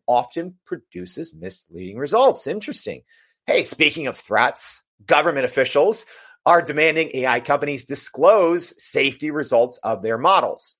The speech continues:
So the Biden administration has introduced new regulations for A I developers, requiring them to disclose their safety testing to the Department of Cong-,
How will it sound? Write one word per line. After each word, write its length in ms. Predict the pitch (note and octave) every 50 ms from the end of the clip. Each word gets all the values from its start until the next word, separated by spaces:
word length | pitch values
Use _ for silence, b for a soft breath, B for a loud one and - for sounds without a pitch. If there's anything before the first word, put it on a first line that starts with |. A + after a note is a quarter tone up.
| _ _ _
So 300 | - F#3+ E3+ B2+ - b b b b b b
the 80 | - C3
Biden 460 | A2+ D#3 D3 E3 E3+ E3+ E3+ E3 -
administration 720 | E3+ C#3+ C3 C3 C3 D3+ - - C#3 A2+ A#2+ - - D3+
has 220 | A#2+ A#2 A#2 A2+ -
introduced 440 | - C#3+ C3 B2 A#2+ A#2+ A#2 - C3
new 200 | C#3 F#3 A#3 B3
regulations 640 | B3 A3+ F#3 D#3 C#3 B2 A#2 A2+ - - C3+ C3 -
for 140 | - B2 -
A 100 | A2 A2
I 140 | G#2+ G2+ F#2
developers, 600 | F#2+ G2 D#3+ F3+ E3+ - A#2 A2 A#2+ - - _ b b b b b
requiring 500 | C3 B2+ - - E3 G3 A3+ A#3+ A#3 G#3
them 160 | F#3+ F3 E3+
to 100 | - D3
disclose 640 | B2+ A#2 - F3+ A3 A3+ - - - G3+ F#3+ G3 G3
their 120 | - C#3 C3
safety 440 | - - - D3+ C#3 C3+ - C3+ B2+
testing 420 | - A#2 A2 - - D#3+ D#3+ D#3+
to 100 | - -
the 80 | G#2+ A2+
Department 400 | - - - C3 A#2+ A#2 C3 C3
of 140 | C3 -
Cong-, 340 | - - - A3+ C4 B3+ F#3+